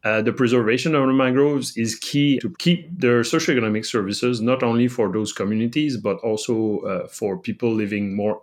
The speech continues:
inland. That's already ongoing and happening in some of the countries. Uh, maybe it should be accelerated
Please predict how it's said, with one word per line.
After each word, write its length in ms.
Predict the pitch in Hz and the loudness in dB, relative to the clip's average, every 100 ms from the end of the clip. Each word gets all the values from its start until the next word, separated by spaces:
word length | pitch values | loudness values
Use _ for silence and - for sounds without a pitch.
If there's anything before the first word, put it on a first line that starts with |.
| _ | _
inland. 440 | 113 107 98 95 90 _ - - - - | -4 -2 -2 -4 -8 _ -20 -20 -16 0
That's 340 | 139 139 139 | 2 2 2
already 440 | 175 175 160 170 - | 2 4 4 2 2
ongoing 760 | 143 139 131 139 156 180 185 147 | 2 4 4 4 4 4 4 2
and 300 | 123 117 117 | 2 2 0
happening 520 | 117 117 139 139 139 | -2 0 0 2 2
in 100 | 120 | 0
some 260 | - 135 | 0 0
of 120 | 123 117 | 2 0
the 80 | |
countries. 760 | 113 117 113 139 156 156 - - 110 | 0 -2 -2 0 2 0 -6 -10 -4
Uh, 400 | 104 104 104 104 | 0 2 2 2
maybe 320 | 104 113 127 | 2 2 2
it 80 | 135 | 0
should 200 | - 123 | 0 0
be 180 | 123 123 | 0 0
accelerated 880 | 117 - - 123 127 127 147 147 135 | -2 -2 0 2 4 2 0 -2 -6